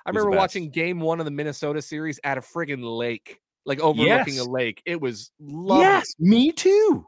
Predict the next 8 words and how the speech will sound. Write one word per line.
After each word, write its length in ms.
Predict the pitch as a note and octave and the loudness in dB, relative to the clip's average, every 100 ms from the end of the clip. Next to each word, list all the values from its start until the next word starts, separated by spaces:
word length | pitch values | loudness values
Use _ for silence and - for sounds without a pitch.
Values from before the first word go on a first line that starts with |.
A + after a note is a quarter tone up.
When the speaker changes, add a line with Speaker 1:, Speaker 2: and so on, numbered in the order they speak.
| - | -6
Speaker 1:
It 220 | F#3+ G3+ | -2 -2
was 340 | F#3 G3 F#3+ D#3 | -2 -4 -4 -8
great. 800 | C3+ E3 F3 F3+ F#3+ F#3 C3 - | -10 -4 2 4 4 4 0 -4
And 180 | D3 D3 | -8 -6
you 60 | D3+ | -4
know 160 | E3+ | -2
what? 260 | E3+ E3+ F3 | 0 0 0
After 600 | C#3 C#3+ C#3+ D3 C3 A#2 | 0 -2 -2 -4 -4 -4